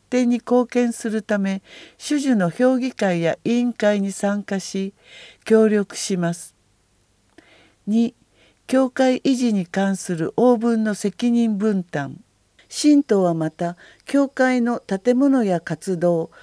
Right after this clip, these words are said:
各種奉仕者の生計を維持するため、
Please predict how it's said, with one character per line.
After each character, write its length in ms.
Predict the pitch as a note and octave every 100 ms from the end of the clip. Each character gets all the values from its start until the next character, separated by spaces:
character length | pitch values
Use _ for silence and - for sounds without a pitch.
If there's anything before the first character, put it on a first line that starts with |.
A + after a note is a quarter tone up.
| - _
各 260 | C#4 C#4 B3+
種 220 | - F3
奉 320 | - B3+ C4
仕 180 | - -
者 160 | -
の 180 | F#3 D#3+
生 300 | D#3+ C4 C4
計 300 | B3 B3+ B3
を 140 | A#3 -
維 140 | C4
持 140 | C4+
す 180 | B3 F#3+
る 120 | E3
た 180 | D3+ D3+
め、 240 | D#3 D3+